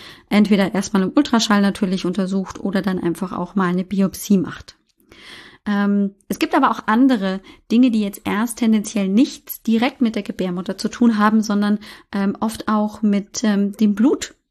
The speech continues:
zu tun haben können. Es gibt nämlich tatsächlich Blutgerinnungsstörungen, ähm, und zwar häufiger, als man das,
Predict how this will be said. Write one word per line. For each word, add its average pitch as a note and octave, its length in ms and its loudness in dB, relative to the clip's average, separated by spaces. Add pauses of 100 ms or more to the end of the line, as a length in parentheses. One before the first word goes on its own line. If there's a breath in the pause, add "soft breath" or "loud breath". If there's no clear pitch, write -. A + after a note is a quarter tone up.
(120)
zu - 140 -16
tun F#3+ 260 -2
haben F3+ 220 -2
können. F3+ 220 -4
Es F#3 160 -8
gibt B3 180 0
nämlich A3+ 240 4
tatsächlich G#3+ 520 -4 (340 loud breath)
Blutgerinnungsstörungen, A3+ 1400 0 (420 loud breath)
ähm, G#3+ 300 2
und A3 180 -2
zwar - 440 0
häufiger, A3+ 400 0
als G#3+ 180 -2
man A3+ 140 2
das, G#3 260 -4